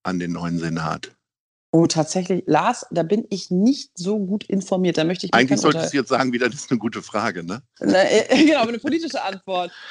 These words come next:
Speaker 2: Nee,
Speaker 1: Ja.
Speaker 2: also ich verfolge da schon, was in der Welt natürlich so los ist. Ähm, im Moment mit George Floyd und allem drum und dran. Aber ich muss jetzt sagen, was in Hamburg aktuell jetzt gerade los ist,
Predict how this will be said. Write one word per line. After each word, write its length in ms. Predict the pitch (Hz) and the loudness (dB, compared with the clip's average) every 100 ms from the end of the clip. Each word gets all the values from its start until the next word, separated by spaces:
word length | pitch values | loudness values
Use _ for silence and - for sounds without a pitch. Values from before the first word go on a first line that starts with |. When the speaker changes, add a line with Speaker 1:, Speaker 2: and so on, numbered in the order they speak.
| - | -14
Speaker 2:
Nee, 240 | 202 233 294 | -8 -2 2
Speaker 1:
Ja. 160 | - | 2
Speaker 2:
also 180 | 139 226 | 2 -6
ich 60 | - | -8
verfolge 380 | 254 240 254 | -8 -6 -8
da 100 | 226 | -8
schon, 180 | 220 269 247 | -12 -10 -10
was 120 | 220 | -10
in 120 | 208 | -8
der 160 | 185 170 | -6 -4
Welt 200 | 196 - | -6 -6
natürlich 400 | 240 254 240 - | -12 -8 -8 -4
so 120 | 220 | -4
los 320 | 214 247 262 | 0 -2 -4
ist. 440 | - 233 240 254 - | -2 0 0 -2 -6
Ähm, 400 | - 202 185 185 | -6 -4 -4 -6
im 100 | - | -4
Moment 500 | 196 92 92 - - | -2 -2 -4 -6 -6
mit 360 | 185 180 - - - | -4 -4 -4 -8 -6
George 280 | 180 175 - | -4 -4 -4
Floyd 300 | - 190 202 | -2 -2 -2
und 80 | 196 | -6
allem 240 | 170 180 | -4 -4
drum 200 | 170 180 | -4 -4
und 140 | 175 | -4
dran. 160 | - 196 - | -2 -4 -2
Aber 400 | 156 185 202 196 | 0 2 2 -2
ich 120 | 190 | -6
muss 140 | 190 | -12
jetzt 160 | 185 180 | -12 -6
sagen, 260 | 180 185 180 | -4 -4 -6
was 140 | 180 | -8
in 140 | - 165 - | -10 -12 -6
Hamburg 420 | 269 392 370 185 - | -4 -2 -4 -4 -6
aktuell 380 | 147 - 170 - | -12 -10 -8 -4
jetzt 200 | 82 - | -6 -6
gerade 220 | - 80 | -6 -4
los 280 | 80 87 92 | -4 -4 -4
ist, 300 | - 240 | -4 -4